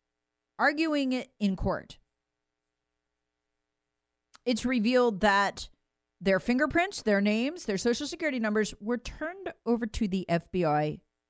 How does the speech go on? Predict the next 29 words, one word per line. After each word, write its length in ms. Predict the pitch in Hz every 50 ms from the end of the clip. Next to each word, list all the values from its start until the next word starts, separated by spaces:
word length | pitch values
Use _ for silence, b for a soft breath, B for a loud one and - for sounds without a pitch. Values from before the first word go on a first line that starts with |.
| _ -
for 200 | - 220 214 196
being 420 | 165 - 202 220 240 247 254 254 240 -
unvaccinated. 840 | 202 196 196 190 190 190 226 247 - - - 127 - - - - - - - - - - - - - _ - - - - - _ _ _ _ _ _ _ _ _ _ _ _ _ _ _ _ _ _ _ _ _ _ _ _ _ _ _ _ _ _ _ _ _ _ _ _ _ _ _ _ _ _ _
Shocking. 640 | - - - 214 175 - 233 - - - - - _ _ _ _ _ _ _ _ _ _ _ -
Now 100 | 196 240
we're 80 | 285 320
getting 200 | 320 302 294 262
more 100 | 240 240
details 560 | 226 185 196 214 208 - 262 233 226 208 - 202
on 220 | - 170 175 196 208
that 200 | 233 254 262 -
today. 380 | - 285 277 277 285 320 320 - b b b b b
Folks, 200 | b 294 - -
you 60 | - 294
know 80 | 370
what 140 | 523 508 392
we're 60 | 311
seeing? 220 | 233 - 277 254 208
We're 60 | 247
seeing 220 | - - 330 359
the 80 | - 254
beginnings 240 | 247 247 240 233 196
of 20 |
the 120 | 214 208
outlines 600 | 196 196 190 208 190 180 175 175 170 170 160 - - _
of 140 | - 185 175
the 80 | 185 175
federal 280 | - 202 196 190 185
government's 760 | - 180 175 185 180 175 170 160 147 131 - - - - -